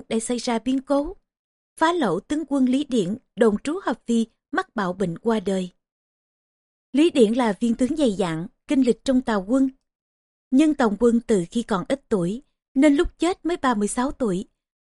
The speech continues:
Mơ vàng chưa rụng mơ xanh đã rụng, người đầu bạc, tiếng kẻ đầu xanh.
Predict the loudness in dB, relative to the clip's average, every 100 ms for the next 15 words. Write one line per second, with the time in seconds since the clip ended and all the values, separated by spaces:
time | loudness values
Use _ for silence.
0 | _ _ -2 2 2 2 0 0 -2 -2
1 | 0 -2 0 -2 0 -2 0 -2 -2 -4
2 | -4 -10 _ _ _ 2 4 4 4 2
3 | 2 -2 -4 _ -2 0 2 0 0 -2
4 | -2 -2